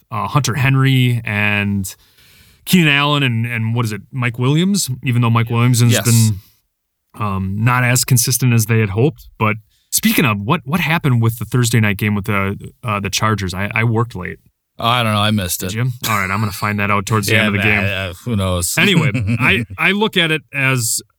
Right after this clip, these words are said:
Speaker 1: an opportunity for Mike Pettin to really prove that, okay, let, let's get creative. Let's get after the quarterback. If it's gonna be this bend, don't break, and w-, we rely on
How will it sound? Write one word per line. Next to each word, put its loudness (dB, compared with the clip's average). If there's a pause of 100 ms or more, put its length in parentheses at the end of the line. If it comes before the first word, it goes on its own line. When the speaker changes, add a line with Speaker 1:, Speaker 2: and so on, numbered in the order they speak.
(600)
Speaker 1:
an -2
opportunity 0
for -4
Mike 0
Pettin -6
to -4
really 2
prove 0
that, 0 (160)
okay, -6
let, 0
let's 0
get -2
creative. 2
Let's 0
get 2
after 0
the -2
quarterback. 0
If -10
it's -8
gonna 2
be 2
this 0
bend, 0
don't 2
break, 0 (840)
and 2 (280)
w-, -2
we 2
rely 2
on 0